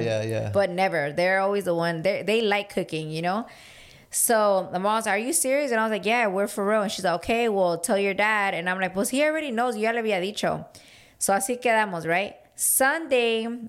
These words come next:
Speaker 2: I call my mom, "Hey, don't forget us today." And she's like, "Okay, um, ya le dijiste a mi representante, A K A my dad," right? But I was like, "Nah, nah, yo me quedé confiada. He already knows." But what I didn't know is that my dad had to work on Sunday, number one.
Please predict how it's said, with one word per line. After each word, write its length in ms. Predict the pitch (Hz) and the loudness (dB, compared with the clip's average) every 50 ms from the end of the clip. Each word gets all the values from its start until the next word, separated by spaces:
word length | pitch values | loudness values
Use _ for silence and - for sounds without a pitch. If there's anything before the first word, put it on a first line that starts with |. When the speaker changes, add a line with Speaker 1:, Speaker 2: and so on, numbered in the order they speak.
| - - | -6 -4
Speaker 2:
I 100 | 190 190 | -4 -4
call 220 | 190 - 226 220 | -2 0 0 0
my 160 | 220 208 190 | 2 0 0
mom, 600 | 180 180 196 208 208 190 180 175 170 175 175 185 - _ _ _ _ | 0 0 2 2 2 0 0 -2 -4 -6 -8 -10 -12 _ _ _ _
"Hey, 260 | - - - 220 214 196 | -8 -2 0 0 0 2
don't 220 | 208 202 208 202 | 0 0 -2 -2
forget 280 | - 226 202 202 214 208 | -2 -4 -2 0 0 0
us 120 | 208 196 | 0 0
today." 640 | - - 190 170 180 185 185 180 170 165 170 - - - - - - - _ - | 0 -2 -2 0 2 2 4 4 2 0 -2 -6 -10 -18 -20 -20 -20 -10 _ -2
And 120 | 180 - | -2 -2
she's 240 | - - 208 190 190 | 0 0 -2 0 2
like, 200 | 190 180 170 - | 0 0 0 0
"Okay, 500 | 165 185 185 - 220 202 190 185 185 127 | -2 -2 -2 0 0 2 2 2 2 0
um, 280 | 147 170 165 160 156 160 | 0 -2 -2 -4 -2 -2
ya 100 | 180 185 | 0 0
le 140 | 202 214 208 | 0 0 -2
dijiste 320 | 226 247 220 220 214 202 220 | -2 -4 -4 -4 -2 -2 -2
a 40 | 196 | -2
mi 160 | 185 180 175 | -2 -2 -2
representante, 720 | 170 170 170 - - 220 - 170 165 156 170 175 190 190 - | -2 -2 -2 -2 -4 -2 -2 -2 -2 -2 -2 -2 -2 -2 -2
A 240 | - - 117 156 175 | -2 -2 0 -2 -4
K 120 | 170 - 202 180 170 170 165 165 165 | -2 -2 0 2 2 2 2 0 -2
A 80 | 165 - | -4 -6
my 140 | - 170 | -6 -4
dad," 340 | 151 143 165 160 147 135 139 | -2 -2 -2 -2 -2 -4 -6
right? 240 | 143 147 170 208 226 - - - - - - - - | -4 -2 -2 -2 -4 -6 -14 -20 -20 -18 -18 -14 -8
But 120 | - 208 220 | -4 -2 0
I 60 | 240 | 0
was 100 | 247 240 | 0 0
like, 160 | 247 233 233 | 0 -2 0
"Nah, 180 | 247 277 294 311 | 0 0 -2 0
nah, 140 | 311 311 294 | 0 -2 0
yo 140 | 240 240 | 0 0
me 100 | 247 285 | 0 0
quedé 260 | 277 285 269 262 262 269 | 0 2 2 0 0 0
confiada. 460 | 294 233 220 - 214 226 220 196 180 | -2 -4 -2 0 2 2 2 2 0
He 120 | - 156 254 | 0 2 2
already 260 | 269 269 277 269 226 | 2 2 2 0 0
knows." 460 | 202 202 214 214 196 170 160 160 - - - - - - - _ - | -2 0 0 2 2 0 -2 -4 -6 -12 -16 -20 -20 -20 -8 _ 0
But 440 | 294 320 339 330 262 180 - - - | 4 4 4 4 4 2 -2 -6 -6
what 220 | - 185 220 214 | 0 2 2 2
I 100 | 214 214 | 2 0
didn't 460 | 202 165 - 285 339 381 349 262 220 | -2 -2 -2 0 0 0 0 -2 0
know 300 | 226 233 247 254 240 226 | 0 2 2 4 2 2
is 220 | 190 185 202 185 165 | 2 0 0 -2 0
that 160 | 196 190 185 | 0 0 0
my 140 | 185 180 175 | 0 -2 0
dad 220 | 165 202 208 214 | 0 0 0 0
had 100 | 269 220 | 0 0
to 100 | 196 175 151 | 0 0 0
work 340 | 151 170 202 214 208 208 - | 0 0 0 0 0 -2 -4
on 180 | - 165 165 | -4 -4 -2
Sunday, 580 | 175 - - 196 185 170 151 151 151 147 156 160 180 | -2 0 0 0 0 0 -2 -4 -4 -4 -4 -6 -4
number 260 | 175 160 156 147 135 | -4 -4 -2 -2 -2
one. 500 | 135 151 175 175 160 151 151 156 160 | -2 0 0 0 0 -2 -4 -6 -8